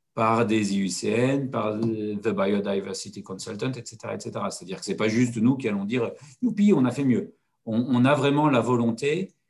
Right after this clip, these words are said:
euh, d'avoir un œil extérieur qui vient regarder où en était la biodiversité, quelles étaient les tendances et comment on est maintenant. Et donc, qu'est-ce que ça veut dire ? Ça veut dire qu'on sait bien qu'il y a un certain nombre de zones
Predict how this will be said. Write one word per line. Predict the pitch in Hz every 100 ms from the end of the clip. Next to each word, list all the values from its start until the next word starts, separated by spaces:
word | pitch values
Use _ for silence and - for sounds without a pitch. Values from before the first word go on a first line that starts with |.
| _ _ -
euh, | 110 107
d'avoir | 101 131 117 135 151 180 - _
un | 123 127
œil | 139 135
extérieur | 123 123 110 127 165 170
qui | 113
vient | 104 131
regarder | 139 113 104 107 123 185 - _ _ _ 147
où | 139
en | 139
était | 131 131
la | 117
biodiversité, | 104 98 95 92 - - 120 151 170 - _ _ -
quelles | 139 117
étaient | 131 123
les | 104 101
tendances | 104 104 143 175 - -
et | 135 131 151 156
comment | 117 113 117
on |
est | 117
maintenant. | 107 107 98 87 - _ _ _ _ -
Et | 117
donc, | 117 101 -
qu'est-ce | 151
que | 165
ça | - 135
veut | 117
dire ? | 107 117 117
Ça | 95
veut | 95
dire | 92 120 -
qu'on | 98 90
sait | 107
bien | 101 123 156 175 170
qu'il | 120 113 107
y | 101
a | 98
un |
certain | - - 101
nombre | 101 92 92
de | 95
zones | 98 127 151 -